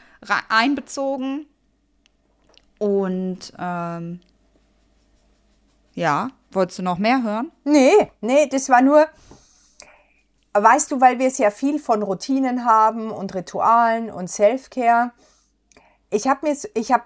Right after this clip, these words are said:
Speaker 2: also bei mir ist es immer so, wenn ich, kennst du das, wenn du morgens aufstehst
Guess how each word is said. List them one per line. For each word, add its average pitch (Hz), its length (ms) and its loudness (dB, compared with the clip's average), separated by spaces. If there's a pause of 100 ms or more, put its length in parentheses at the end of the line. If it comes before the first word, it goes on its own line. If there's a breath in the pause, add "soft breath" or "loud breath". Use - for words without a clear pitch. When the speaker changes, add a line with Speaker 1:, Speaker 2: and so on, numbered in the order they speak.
(120)
Speaker 2:
also 226 200 2
bei 233 120 4
mir 285 160 4
ist 302 140 -2
es 262 120 -4
immer 220 240 0
so, 254 400 -4
wenn 254 300 -4
ich, - 500 -10 (100)
kennst 262 380 0
du 220 60 -6
das, 226 460 -2
wenn 233 200 -4
du 240 80 -4
morgens 262 460 0
aufstehst 269 760 -4